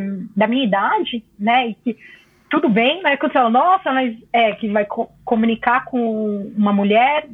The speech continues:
de mais de quarenta anos, o Rodrigo tem a conversa dele, o Edu tem a conversa dele, e vai vir esse personagem mais jovem pra poder,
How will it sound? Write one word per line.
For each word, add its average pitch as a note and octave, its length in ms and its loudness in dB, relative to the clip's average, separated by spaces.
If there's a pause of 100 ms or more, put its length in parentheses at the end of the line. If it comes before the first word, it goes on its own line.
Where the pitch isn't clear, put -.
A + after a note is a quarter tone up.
(200)
de F#3 200 -4
mais G#3 300 0
de - 80 -20
quarenta G#3 400 -4
anos, A3 440 0 (500)
o A3+ 100 2
Rodrigo A3 480 0
tem A#3+ 120 2
a G#3+ 60 0
conversa G#3 380 -4
dele, B3 280 0
o A3+ 60 -2
Edu G#3+ 220 -2
tem A#3+ 140 -2
a G#3+ 60 -4
conversa G#3+ 320 -2
dele, A#3+ 320 0 (240)
e B3+ 140 2
vai A#3+ 180 0
vir A#3+ 220 0
esse - 100 -20
personagem A3 680 0
mais G#3+ 260 0
jovem A3 480 0 (360)
pra G#3+ 140 0
poder, F#3+ 680 -2